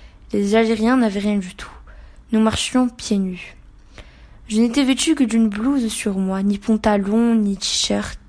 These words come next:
ni chaussures, rien qu'une blouse. Mon père adoptif n'avait que p-, quelques ressources financières, et nous vivions dans la misère la plus totale.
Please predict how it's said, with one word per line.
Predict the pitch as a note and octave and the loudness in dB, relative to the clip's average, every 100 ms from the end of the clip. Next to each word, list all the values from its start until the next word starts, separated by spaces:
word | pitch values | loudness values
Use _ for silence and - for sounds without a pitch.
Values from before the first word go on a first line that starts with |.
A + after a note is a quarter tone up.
| - | -4
ni | F#3+ | -2
chaussures, | F#3 G3 - - A3+ A3 - - - - - - - | -2 -4 -4 -2 -4 -4 -14 -20 -20 -20 -20 -20 -8
rien | - G#3+ B3+ | -2 2 0
qu'une | - G3+ | 0 -4
blouse. | F#3 F#3 F3+ F3+ - - - - - - - - - | -4 -8 -10 -14 -18 -20 -20 -20 -20 -20 -20 -12 -2
Mon | G#3+ | -2
père | G#3 B3+ B3 | 0 0 0
adoptif | A3 G#3 - A3+ - - - | -2 -4 -6 -6 -8 -16 -6
n'avait | A3 A3 G#3+ G#3+ | 0 2 0 -2
que | A3 G#3 | -4 -6
p-, | - - - | -6 -14 -4
quelques | B3+ A#3 - B3 | -2 -2 -4 -2
ressources | A3 G#3 - G#3+ - | -2 -6 -8 -8 -8
financières, | G3 G3+ F#3 F#3 - G3 F#3 - - - - - - | -8 -8 -6 -6 -8 -10 -12 -18 -20 -20 -20 -12 0
et | A3 | 2
nous | A3 | 2
vivions | G#3+ G#3+ A#3+ B3+ | 2 0 2 2
dans | G#3+ | 2
la | G#3 | 0
misère | G#3 G#3 G#3+ G3+ | 0 0 -2 -2
la | F#3 | -6
plus | - F#3 | -8 -8
totale. | F3+ - F3+ | -8 -8 -14